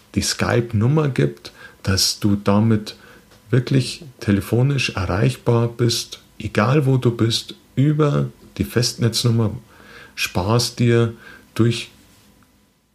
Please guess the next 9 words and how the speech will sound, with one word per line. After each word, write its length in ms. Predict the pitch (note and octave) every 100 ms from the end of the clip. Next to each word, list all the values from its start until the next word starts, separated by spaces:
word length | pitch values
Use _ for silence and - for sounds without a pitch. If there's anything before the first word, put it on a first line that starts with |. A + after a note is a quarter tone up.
| _ - -
das, 200 | - -
dass 200 | - -
du 80 |
eine 140 | F2 F2
Festnetznummer 800 | - G2+ - G#2+ - G2+ F#2+ F2
hast, 360 | C3 - - - _ - -
also 260 | G2+ F#2 E2+ -
zum 200 | - G2
Beispiel 560 | F#2 G#2 - G2+ F#2